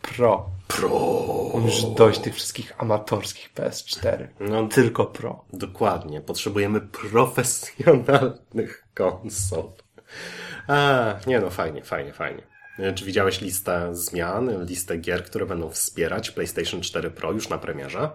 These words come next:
Speaker 1: Jest ich jakieś trzydzieści.
Speaker 2: Hmm.
Speaker 1: To jest mało chyba jak na ilość gier, które wyszły na P S cztery.
Speaker 2: Nie rozumiesz.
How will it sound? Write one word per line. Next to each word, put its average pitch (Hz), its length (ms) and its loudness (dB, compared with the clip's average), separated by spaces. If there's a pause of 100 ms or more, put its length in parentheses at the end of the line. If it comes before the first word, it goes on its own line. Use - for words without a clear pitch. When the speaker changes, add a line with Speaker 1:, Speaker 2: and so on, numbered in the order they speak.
(280)
Speaker 1:
Jest 123 200 -6
ich 120 60 0
jakieś 117 340 -4
trzydzieści. - 720 -2 (600)
Speaker 2:
Hmm. 98 380 0
Speaker 1:
To 131 100 -8
jest - 280 -10
mało 196 340 4
chyba 104 300 0
jak 101 180 0
na 101 220 0
ilość 101 340 -6
gier, 107 160 -4
które - 220 -6
wyszły 104 300 -6
na 98 80 -6
P 104 140 -4
S 107 140 -6
cztery. 107 380 -6
Speaker 2:
Nie 107 280 2
rozumiesz. 101 600 -2